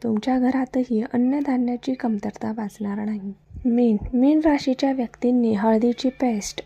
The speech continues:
बेसन, सत्तूचे पीठ आणि धार्मिक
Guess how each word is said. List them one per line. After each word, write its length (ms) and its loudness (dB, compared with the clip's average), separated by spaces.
बेसन, 560 0
सत्तूचे 720 -2
पीठ 540 -2
आणि 500 0
धार्मिक 380 2